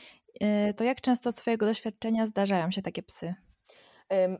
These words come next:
Speaker 2: tak z ręką na sercu, bo, y, też o tym wiele razy myślałam, nawet w kontekście wybierania następnych psów, to myślę, że ona n-,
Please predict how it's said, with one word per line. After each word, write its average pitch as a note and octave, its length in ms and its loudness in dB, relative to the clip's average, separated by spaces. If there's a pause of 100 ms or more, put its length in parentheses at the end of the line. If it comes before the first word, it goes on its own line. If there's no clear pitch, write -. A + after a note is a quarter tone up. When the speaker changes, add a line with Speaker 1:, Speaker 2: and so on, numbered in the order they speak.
(120)
Speaker 2:
tak A3 200 2
z - 80 -4
ręką A3 420 2
na A3+ 140 -4
sercu, B3 640 0
bo, G#3 540 2 (560)
y, F#3 40 -8
też C4+ 220 -6
o G#3 120 -4
tym G3 260 -4 (100)
wiele G3+ 280 0
razy G3 220 0
myślałam, F3 420 0
nawet F3+ 240 -4
w - 60 -20
kontekście F#3+ 480 -4
wybierania F3+ 460 4
następnych F3+ 520 -6
psów, - 360 -2 (320)
to F#3+ 100 -2
myślę, A#3 240 -2
że G#3 120 -4
ona G#3 360 0 (300)
n-, - 100 -8